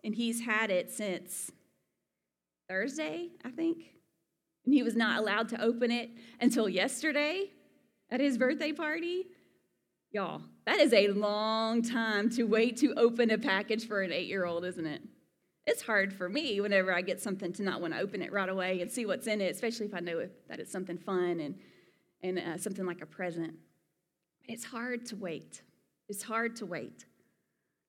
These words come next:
But he did, and it was worth the wait. It was a great package from Nana. And if you're watching today, thank you, Nana and Pawpaw, for that gift. He loved it. Um, so in our scripture,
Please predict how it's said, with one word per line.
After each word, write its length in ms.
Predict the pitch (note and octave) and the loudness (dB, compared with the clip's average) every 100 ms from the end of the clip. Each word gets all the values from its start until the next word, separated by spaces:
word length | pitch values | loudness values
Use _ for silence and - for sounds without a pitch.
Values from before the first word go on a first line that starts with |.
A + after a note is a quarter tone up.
| - | -8
But 80 | G3+ | 0
he 160 | C#4+ | 2
did, 280 | C4 B3 A#3+ | 4 4 4
and 60 | G#3+ | 2
it 60 | |
was 140 | G#3 G3 | 0 2
worth 240 | C4 C4+ | 2 2
the 80 | A#3+ | 2
wait. 260 | A3+ G#3+ | 4 4
It 60 | G3 | 2
was 100 | G3+ | 0
a 60 | A3 | 2
great 340 | A#3 A#3 A#3 | 4 4 2
package 480 | C4 G3+ G#3+ G#3 - | 0 0 0 -4 -2
from 160 | A3+ | -2
Nana. 420 | G#3+ G3+ G3+ G3+ G3 - - _ _ _ _ _ | 0 0 0 -2 -6 -12 -20 _ _ _ _ _
And 100 | G#3 | -10
if 60 | G3+ | -2
you're 140 | A3+ | 0
watching 320 | A3 A3+ A3+ A3+ | 0 -2 -2 -2
today, 260 | G#3+ G#3 | 2 2
thank 240 | A3+ A#3 A#3+ | 4 0 0
you, 60 | |
Nana 240 | A3 F#3+ G#3 | 0 0 -2
and 100 | G3+ | -4
Pawpaw, 480 | G3 F#3+ E3+ F#3+ A#3+ - - | -6 -4 -4 -4 -6 -12 -2
for 120 | A#3 | 0
that 240 | F#3+ - | 0 -2
gift. 320 | G3+ F#3 - | 0 0 -2
He 100 | D4 | -4
loved 260 | G#3 G3+ F#3+ | -2 -2 -2
it. 180 | G3+ - - _ _ _ _ _ - | -6 -8 -20 _ _ _ _ _ -2
Um, 460 | A3 G3 F#3 F#3 E3+ - _ _ _ _ _ _ | 0 2 0 -2 -8 -16 _ _ _ _ _ _
so 420 | B3 A3+ G#3+ G3+ - - _ _ _ _ _ _ | 0 2 2 0 -4 -20 _ _ _ _ _ _
in 140 | A#3+ C#4 | 0 0
our 100 | D#4+ | 0
scripture, 600 | - G#3 - E3+ E3+ | -2 -4 -2 -6 -6